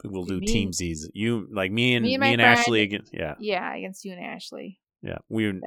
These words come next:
Speaker 1: I
Speaker 2: be
Speaker 1: mean,
Speaker 2: fun.
Speaker 1: you're gonna lose, but that's fine. No
Speaker 2: Probably.
Speaker 1: worries.
Speaker 2: I did
Speaker 1: Yeah.
Speaker 2: lose.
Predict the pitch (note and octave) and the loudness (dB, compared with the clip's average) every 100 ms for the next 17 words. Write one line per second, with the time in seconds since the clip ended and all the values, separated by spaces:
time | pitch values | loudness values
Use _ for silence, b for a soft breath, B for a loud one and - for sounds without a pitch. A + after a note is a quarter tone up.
0 | G2+ G2 F2+ F2+ G2 A2 F#2+ F2+ G2+ D#2+ | -4 -2 -2 -2 -2 0 2 2 2 2
1 | D#2 - D#2 G2 - - C#2 C#2+ - _ | -2 -4 -2 -2 -2 -6 -10 -12 -20 _
2 | _ _ B3 G#3 D#3 D#3+ D#3+ F#3 _ A3+ | _ _ 0 0 0 -4 -4 -8 _ 2
3 | G#3+ F#3+ F3+ - - - | 4 2 0 -6 -10 -14